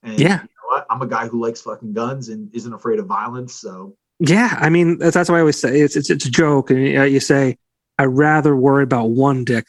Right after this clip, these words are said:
Speaker 2: than, than
Speaker 1: All
Speaker 2: several,"
Speaker 1: dicks.
Speaker 2: you know?
Speaker 1: Yep. Yep.
Speaker 2: So we'll, we'll see what happens there. But dude, thank you so much for doing this. Uh, you know, we, we've been
Speaker 1: Talk
Speaker 2: friends
Speaker 1: about it.
Speaker 2: for, for so long now, and we've never had a chance to sit down and talk at length like this. I, and I, I, I've always, like,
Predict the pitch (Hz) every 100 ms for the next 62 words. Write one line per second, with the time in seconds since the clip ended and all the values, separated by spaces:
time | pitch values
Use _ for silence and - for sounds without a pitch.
0 | - 110 110 107 - - _ _ 123 104
1 | 95 90 - - _ - 117 110 101 _
2 | _ _ _ _ 98 95 - _ _ _
3 | - - 120 120 139 156 143 - 127 117
4 | 113 107 117 - 104 - 131 - - 170
5 | 175 185 180 - 165 151 - 135 143 139
6 | 135 - - 139 160 139 139 147 _ _
7 | _ _ _ - 160 151 151 151 135 156
8 | 185 196 185 175 - 160 147 127 _ _
9 | _ - 139 - 180 160 139 131 127 127
10 | 123 123 127 135 131 151 147 139 127 -
11 | 139 - - 120 127 117 - 127 - 117
12 | - 120 120 120 113 123 - 120 123 127
13 | 123 131 135 143 156 147 190 247 233 170
14 | 175 165